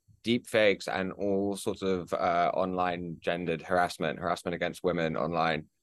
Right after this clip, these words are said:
uh, has this effect where women withdraw from participating in, on, in the online space, on social media. Um, and that sort of results in women being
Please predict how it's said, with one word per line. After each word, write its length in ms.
uh, 260
has 240
this 180
effect 460
where 360
women 640
withdraw 520
from 200
participating 720
in, 320
on, 960
in 80
the 80
online 340
space, 380
on 100
social 340
media. 460
Um, 680
and 200
that 240
sort 200
of 80
results 380
in 260
women 300
being 420